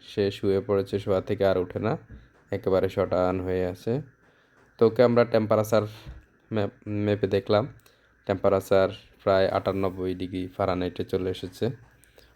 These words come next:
ওর শরীরে তীব্রতর ব্যথা, উম, এত পরিমাণে ব্যথা যে সে ব্যথার কারণে কোনোভাবেই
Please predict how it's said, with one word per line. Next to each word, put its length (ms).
ওর 100
শরীরে 360
তীব্রতর 640
ব্যথা, 460
উম, 180
এত 180
পরিমাণে 460
ব্যথা 260
যে 220
সে 180
ব্যথার 360
কারণে 320
কোনোভাবেই 560